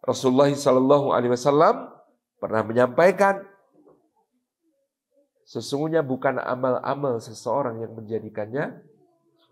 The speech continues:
masuk surga Allah. Kenapa? Karena memang amal-amal itu ditakar-takar dengan nikmat yang Allah anugerahkan kepada kita pun untuk bayar nikmat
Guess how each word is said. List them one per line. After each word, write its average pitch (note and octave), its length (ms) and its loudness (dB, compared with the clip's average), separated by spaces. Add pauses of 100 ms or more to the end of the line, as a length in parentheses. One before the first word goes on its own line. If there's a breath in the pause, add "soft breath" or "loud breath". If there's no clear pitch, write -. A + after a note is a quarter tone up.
(220)
masuk F#3+ 480 -6
surga - 400 -12
Allah. F#2 320 -14 (1500)
Kenapa? F3 640 -2
Karena F3+ 320 2
memang A3 320 2
amal-amal F3 800 0
itu C#3 560 -6 (320 loud breath)
ditakar-takar E3+ 1120 0
dengan C3 240 0
nikmat C#3+ 560 -4
yang C3 160 -4
Allah C3 320 -4
anugerahkan B2 640 -6
kepada A#2 400 -6
kita - 320 -10 (160)
pun F#3+ 400 4 (320 loud breath)
untuk F3+ 480 0
bayar B2 400 2
nikmat D3 480 -6